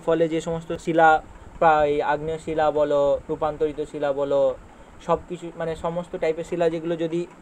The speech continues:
ভেঙে চূর্ণ বিচূর্ণ হয়, সেগুলো যদি জমাট বেঁধে যে শিলাটা তৈরি করছে, সেটাকে কিন্তু আমরা বলবো সংঘাত শিলা, সংঘাত পাললিক শিলা, ঠিক আছে? আর অসংঘাত পাললিক শিলা মানে সেখানে কিন্তু কোনো রকম সংঘাত হয়নি, কোনো রকম ধাক্কা বা আঘাত কিছু লাগেনি, সেখানে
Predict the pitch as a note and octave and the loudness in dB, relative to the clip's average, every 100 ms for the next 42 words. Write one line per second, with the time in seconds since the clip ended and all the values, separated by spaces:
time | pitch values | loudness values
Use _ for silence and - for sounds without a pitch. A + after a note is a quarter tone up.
0 | F3 D3 D#3+ E3 E3 D#3+ E3 E3 E3+ E3+ | -4 0 2 0 -2 -2 -2 -4 -6 -6
1 | E3+ E3 D#3+ D3+ D#3+ D#3+ D#3 D3+ D#3+ D#3 | -6 -4 -4 -4 -4 -2 0 0 -2 -2
2 | D#3+ E3+ E3+ - - C#3+ D#3 E3+ D#3+ D#3 | -2 -2 -6 -16 -14 -8 -6 0 0 2
3 | D#3 D#3 D3+ D#3 E3 E3+ D#3+ D3+ D3+ D3+ | 0 -2 -2 -2 -2 -2 -2 -2 -4 -6
4 | D#3 D3+ D3+ D3 D3+ D#3 - C#3 C3 D3 | -6 -4 -2 0 0 0 -2 -6 -4 -6
5 | D3+ A#2+ B2 C#3 C#3+ C#3+ C3+ C3 B2+ A#2+ | -6 -8 -4 -4 -4 -4 -6 -6 -8 -10
6 | - A#2+ - - - - F3 G3 F#3 C#3+ | -10 -10 -12 -16 -16 -4 -2 0 -2 -6
7 | - - - A2+ A2+ - C#3 D#3+ G#3 G#3+ | -14 -20 -10 -4 -4 -4 -2 0 0 -2
8 | G#3+ A3+ G#3 G3 G3+ G3 G3+ G#3 G#3 G#3+ | -2 0 0 0 0 -4 -2 0 0 -6
9 | A#3+ - - - E3+ F#3+ G3 G3+ F#3+ G3 | -10 -16 -20 -8 -4 -4 -4 -4 -2 -2
10 | F#3+ F#3 G3 G3+ F#3+ F3+ E3 G3 F#3 F3+ | 0 0 0 -4 -6 -6 -2 0 0 0
11 | F3 D#3+ E3 E3+ E3+ F#3 E3+ - - - | -4 -4 -4 -2 2 2 0 -8 -20 -20
12 | - - D3 E3 D#3+ - E3+ E3 D#3 D#3 | -20 -14 -2 -2 0 0 4 6 4 2
13 | F3 F#3 F#3 F3+ D#3 D3+ D#3+ - D#3+ F3 | -2 -2 -6 -2 -2 -2 -6 -8 -6 -4